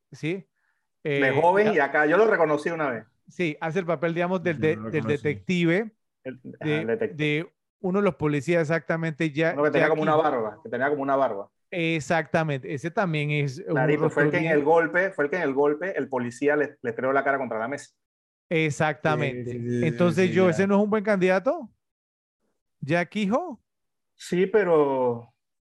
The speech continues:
Speaker 3: No es tan reconocible como
Speaker 2: No, no, no,
Speaker 3: como
Speaker 2: no, para mí no es por un tema de reconocimiento, es por un tema de que Redford tiene una super filmografía y su cara es súper reconocible, o sea, ya ha salido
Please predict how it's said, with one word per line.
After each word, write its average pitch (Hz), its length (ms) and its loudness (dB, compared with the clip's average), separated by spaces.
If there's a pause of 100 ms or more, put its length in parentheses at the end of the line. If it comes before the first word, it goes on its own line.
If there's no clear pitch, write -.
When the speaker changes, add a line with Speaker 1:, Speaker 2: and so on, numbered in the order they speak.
(200)
Speaker 3:
No 147 140 2
es 151 100 0
tan 165 140 -2
reconocible 143 760 0
como 117 580 -2
Speaker 2:
No, 220 120 2
no, 247 140 2
no, 208 320 0
Speaker 3:
como - 320 -8
Speaker 2:
no, - 60 -4
para 165 160 2
mí 185 100 -4
no 214 60 0
es 214 60 -2
por 240 120 4
un 226 80 0
tema 233 220 2
de 247 60 0
reconocimiento, 160 720 -4
es 120 60 -6
por 180 140 -8
un 151 100 -2
tema 156 200 0
de 185 120 -4
que 120 160 0
Redford 131 480 -4
tiene 185 300 -4
una 170 240 0
super 147 340 -2
filmografía 123 540 0
y 214 40 0
su 185 140 -2
cara 165 140 2
es 175 80 -10
súper 202 380 0
reconocible, 160 600 -2
o 139 40 -4
sea, 135 120 -6
ya 123 120 -4
ha - 20 -6
salido 190 580 0